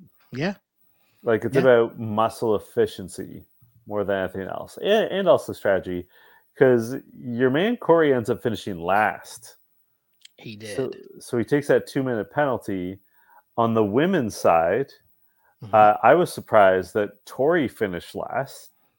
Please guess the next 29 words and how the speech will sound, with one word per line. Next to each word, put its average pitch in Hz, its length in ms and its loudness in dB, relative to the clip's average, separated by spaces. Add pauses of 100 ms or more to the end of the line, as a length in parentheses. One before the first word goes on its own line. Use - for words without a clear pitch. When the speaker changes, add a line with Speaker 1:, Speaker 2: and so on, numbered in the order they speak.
(760)
Speaker 2:
Um, 95 720 2 (960)
Speaker 1:
She - 300 -4
had 120 200 0
a 107 40 -2
Speaker 2:
and 98 120 -6
Speaker 1:
very 110 560 -6
interesting, 95 1160 -10
like, - 300 -16
I 139 80 -6
don't 202 140 -2
even 151 180 -4
know 113 140 -10
what 101 180 -12
to - 80 -10
make 98 400 -16
of - 140 -16
her 95 180 -12
performance 101 760 -14
in 87 100 -16
this 90 140 -6
whole 104 180 -10
thing, 98 240 -12
but 101 120 -14
yeah, 131 200 -4 (420)
you're 127 100 -2
totally 151 260 6
right. 95 260 -8 (440)
She - 180 4
struggled, - 540 0